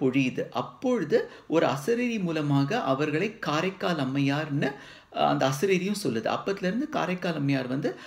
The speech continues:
ஒரு ஒரு இடமா போயி அந்த சிவனை வழிபட்டு, சிவன் மேல பதிகங்களை பாடிட்டு இருக்காங்க. அப்பொழுது ஒரு முறை அவங்களுக்கு கைலாயத்திற்கு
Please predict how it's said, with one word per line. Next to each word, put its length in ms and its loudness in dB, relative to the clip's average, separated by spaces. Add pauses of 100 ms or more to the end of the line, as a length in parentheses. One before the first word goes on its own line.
(140)
ஒரு 220 2
ஒரு 180 4
இடமா 360 0
போயி 460 2 (180)
அந்த 600 4
சிவனை 380 0
வழிபட்டு, 760 0 (140)
சிவன் 340 0
மேல 260 0 (540)
பதிகங்களை 500 2
பாடிட்டு 360 0
இருக்காங்க. 480 -4 (280)
அப்பொழுது 580 0
ஒரு 200 4
முறை 280 2
அவங்களுக்கு 720 0
கைலாயத்திற்கு 1080 0